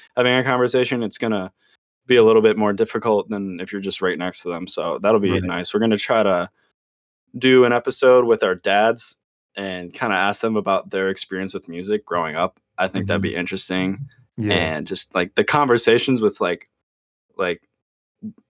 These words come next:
Speaker 1: like, just father-son conversation, I
Speaker 2: Right.
Speaker 1: think could be
Speaker 2: <laughs>
Speaker 1: really funny. I ho-, I hope
Speaker 2: Yeah.
Speaker 1: we, we're, we'll be able to get some good clips for that too, I feel like.
Speaker 2: Uh-huh.
Speaker 1: Um, so yeah, that's kinda, that's kinda what we got coming up.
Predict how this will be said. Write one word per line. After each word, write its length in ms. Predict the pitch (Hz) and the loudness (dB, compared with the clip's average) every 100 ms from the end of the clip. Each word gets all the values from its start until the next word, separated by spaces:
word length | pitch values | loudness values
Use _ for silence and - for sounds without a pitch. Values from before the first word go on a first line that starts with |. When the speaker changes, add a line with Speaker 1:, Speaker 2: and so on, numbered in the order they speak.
| - | -12
Speaker 1:
like, 100 | 90 | -6
just 180 | 110 - | -6 -6
father-son 960 | - 123 127 127 123 - 120 127 127 131 | 2 4 6 6 4 2 2 2 0 0
conversation, 720 | 123 120 113 - 110 110 107 | 0 2 0 4 4 4 2
I 60 | |
Speaker 2:
Right. 80 | 113 | 4
Speaker 1:
think 160 | 131 120 | 2 2
could 120 | 131 | 2
be 140 | 117 120 | 2 2
Speaker 2:
<laughs> 0 | |
Speaker 1:
really 220 | 120 120 | 2 2
funny. 480 | - 117 117 120 120 | 0 0 0 0 -2
I 140 | 110 | 0
ho-, 200 | 139 147 - | 2 2 4
I 100 | 147 | 2
hope 100 | 190 | 2
Speaker 2:
Yeah. 60 | 165 | 0
Speaker 1:
we, 220 | 180 151 | -4 -4
we're, 240 | 127 139 127 | -4 -4 -2
we'll 140 | 131 | -2
be 100 | 147 | 4
able 140 | 156 151 | 4 4
to 60 | |
get 160 | 143 143 | 2 0
some 140 | 131 | -2
good 200 | 123 113 | -2 -4
clips 380 | - 117 127 - | -4 -4 -2 -6
for 140 | - 135 | -4 2
that 260 | 131 113 | 2 0
too, 260 | 135 127 131 | -2 0 0
I 60 | |
feel 240 | 127 131 127 | 0 0 0
like. 300 | 127 127 _ - _ _ _ _ - | 0 -2 _ -20 _ _ _ _ -8
Speaker 2:
Uh-huh. 360 | - 113 104 98 | -2 0 0 -2
Speaker 1:
Um, 160 | 104 _ _ _ _ _ _ _ _ _ - | -6 _ _ _ _ _ _ _ _ _ -6
so 120 | 95 | 0
yeah, 200 | 101 95 | 2 2
that's 180 | 98 - | 0 -2
kinda, 280 | 156 131 - | 0 0 -2
that's 140 | 104 | -6
kinda 200 | - 127 | -4 0
what 120 | 117 104 | 2 2
we 80 | |
got 360 | 101 107 92 - | 2 2 0 -4
coming 300 | - 120 95 - | -4 -2 -2 0
up. 260 | 95 - | -2 -4